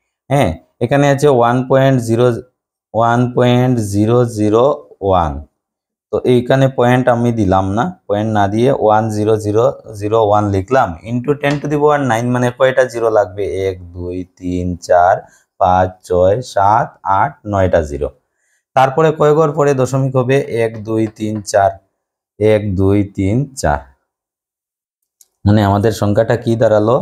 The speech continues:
ওয়ান জিরো জিরো, আহ, জিরো ওয়ান আর এক, দুই, তিন, চার, পাঁচ,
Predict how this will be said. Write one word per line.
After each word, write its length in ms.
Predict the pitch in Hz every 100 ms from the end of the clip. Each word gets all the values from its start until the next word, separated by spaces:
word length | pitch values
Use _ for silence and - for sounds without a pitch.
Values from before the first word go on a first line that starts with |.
| 185
ওয়ান 220 | 101 98 107
জিরো 320 | 104 107 104 107
জিরো, 340 | 101 104 104 131 180 _ _ _ _ _ _ -
আহ, 260 | 92 90 87
জিরো 320 | 87 101 117 123 87
ওয়ান 360 | 104 117 123 87 80 - 90
আর 120 | 87 87 85 98
এক, 100 | 101 98
দুই, 220 | 87 90 95 92
তিন, 240 | 95 92 95 92
চার, 280 | 92 92 123 -
পাঁচ, 260 | - 80 73